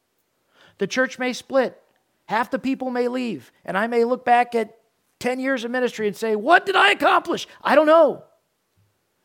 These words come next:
But I don't have to be terrified that it's the wrath of God. I'm okay being judged by Him.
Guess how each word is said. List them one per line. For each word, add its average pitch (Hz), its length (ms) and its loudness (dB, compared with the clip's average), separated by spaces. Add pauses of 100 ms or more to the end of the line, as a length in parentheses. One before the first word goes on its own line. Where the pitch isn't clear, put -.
(380)
But 170 80 -6
I 170 60 -4
don't 196 240 -4
have 180 260 -10
to 147 80 -20
be 170 100 -6
terrified 117 800 -16 (600)
that 143 120 -10
it's 123 240 -12
the 123 140 -14
wrath 113 300 -10
of 110 120 -20
God. 87 360 -16 (920)
I'm 143 200 -8
okay 123 540 -12 (140)
being 113 280 -14
judged 101 400 -18
by 95 140 -20
Him. 110 300 -20